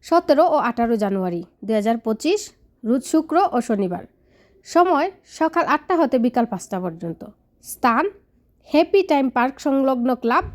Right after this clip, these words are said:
বলদিয়া, অফিসের সামনে সাগর পার জিজান। ধন্যবাদ সবাইকে ভিডিওটি দেখার জন্য। অবশ্যই ভিডিওটি শেয়ার করে আমাদের অন্যান্য প্রবাসীদেরকে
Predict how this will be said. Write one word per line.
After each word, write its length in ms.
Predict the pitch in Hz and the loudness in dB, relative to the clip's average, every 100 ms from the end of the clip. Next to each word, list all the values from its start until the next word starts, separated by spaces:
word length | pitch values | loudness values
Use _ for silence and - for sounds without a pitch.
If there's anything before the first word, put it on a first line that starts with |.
| - | -8
বলদিয়া, 500 | 214 226 214 196 190 | 0 2 2 2 -2
অফিসের 720 | - - _ _ - 320 381 370 | -4 -14 _ _ -6 0 2 2
সামনে 720 | - 302 277 240 208 240 370 - _ _ _ _ _ | 2 2 4 4 2 2 -2 -6 _ _ _ _ _
সাগর 460 | - - 240 226 254 | -14 -2 -2 2 2
পার 340 | 247 240 320 381 _ _ _ - 202 | 2 2 2 -2 _ _ _ -8 -2
জিজান। 400 | 190 175 170 185 - - - _ _ _ _ - | -2 -2 -6 -8 -16 -20 -20 _ _ _ _ 0
ধন্যবাদ 380 | 226 254 330 359 | 4 4 4 0
সবাইকে 600 | - 359 359 330 254 311 370 _ _ 220 | -2 0 0 2 -2 -2 -6 _ _ -2
ভিডিওটি 600 | 240 254 277 - 269 320 - - | 0 0 -2 -2 -4 -4 -14 -10
দেখার 380 | 226 220 - 208 | -2 -2 0 -2
জন্য। 300 | 185 170 170 175 - - - - _ _ _ | -2 -6 -8 -12 -20 -20 -20 -20 _ _ _
অবশ্যই 420 | 226 214 294 - | 0 2 2 0
ভিডিওটি 400 | 311 277 285 254 | 0 2 0 0
শেয়ার 340 | 233 - 240 196 | -2 0 -2 -2
করে 340 | - 190 220 - _ _ _ _ _ | -4 -2 -2 -6 _ _ _ _ _
আমাদের 360 | - 220 240 285 | -6 0 4 2
অন্যান্য 480 | 277 233 214 277 311 | 2 0 2 2 2
প্রবাসীদেরকে 880 | 311 214 233 - 240 202 - 214 | 0 0 0 0 0 -2 -2 -4